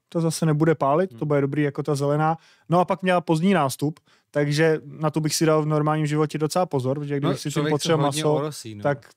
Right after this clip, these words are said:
Speaker 1: tak by to pak mohlo být, eh, jako že by si člověk řekl, „Hele, ta nepálí, ty si dám víc.“ No, tak pálila. Pálila potom dost.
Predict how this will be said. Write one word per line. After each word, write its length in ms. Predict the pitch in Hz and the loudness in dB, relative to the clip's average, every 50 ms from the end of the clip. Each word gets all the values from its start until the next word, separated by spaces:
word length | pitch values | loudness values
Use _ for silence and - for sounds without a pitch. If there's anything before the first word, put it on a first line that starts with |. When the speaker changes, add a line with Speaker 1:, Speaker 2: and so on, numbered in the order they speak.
| _ | _
Speaker 1:
tak 180 | - 151 143 - - - _ - | -4 -2 -2 -4 -6 -16 _ -4
by 140 | 143 143 | -4 -2
to 100 | - 160 | -2 -2
pak 240 | 143 - 147 - - | -2 -2 -4 -4 -2
mohlo 300 | 147 143 135 143 147 147 | -2 -2 0 0 0 0
být, 260 | 143 143 147 143 139 139 _ - - | 0 0 0 -2 -2 -6 _ -20 -16
eh, 20 | - 127 123 120 120 117 120 113 | -14 -12 -12 -12 -12 -14 -14 -12
jako 220 | 120 127 - - 131 | -12 -12 -10 -8 -6
že 120 | 123 139 | -6 -4
by 120 | 131 135 127 | -4 -4 -4
si 140 | - 131 | -6 -6
člověk 200 | 123 - 131 127 | -6 -4 -4 -4
řekl, 120 | 127 120 135 | -2 -2 0
„Hele, 140 | 190 226 208 | 0 0 0
ta 100 | - 180 | 0 -2
nepálí, 380 | 151 147 - 165 165 165 160 151 | -4 -2 -2 0 -2 -2 -2 -4
ty 100 | - 147 | -8 -8
si 80 | - 151 | -6 -4
dám 160 | 151 143 139 | -2 0 0
víc.“ 240 | 135 143 156 - - | 0 0 0 -2 -2
No, 180 | 143 139 151 | -2 0 0
tak 180 | - 185 170 - | 0 -2 -4 -2
pálila. 480 | - 135 135 131 127 123 120 131 170 - _ _ _ _ - - - _ - | -2 0 0 0 0 0 0 -2 -4 -6 _ _ _ _ -20 -20 -20 _ -2
Pálila 360 | - 147 147 151 160 156 151 | 0 2 2 4 4 2 2
potom 300 | 151 160 147 - 170 165 | 0 -2 0 0 2 2
dost. 360 | 151 139 147 175 - - - | 2 2 2 2 -2 -4 -10